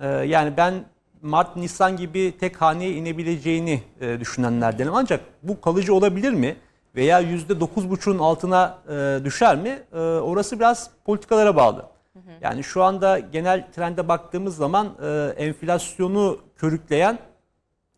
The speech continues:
Speaker 1: temel iki tane etmen var. Yani bunlardan bir tanesi gıda fiyatları. Ya bizim, e, gıda ve, e,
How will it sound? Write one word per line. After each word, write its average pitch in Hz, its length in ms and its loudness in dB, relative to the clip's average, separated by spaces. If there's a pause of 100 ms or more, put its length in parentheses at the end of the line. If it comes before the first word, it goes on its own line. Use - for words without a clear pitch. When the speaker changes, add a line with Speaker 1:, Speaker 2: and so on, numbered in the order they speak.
(140)
Speaker 1:
temel 156 220 -6
iki - 140 -8
tane 180 160 0
etmen 175 320 -2
var. - 220 -6 (260)
Yani - 160 -10
bunlardan 143 300 -2
bir 180 60 -6
tanesi 185 340 0
gıda 175 240 6
fiyatları. 120 440 -2 (960)
Ya 120 120 -8
bizim, 147 360 -8
e, 131 580 -2
gıda 151 380 2
ve, 175 280 2 (140)
e, 139 60 -8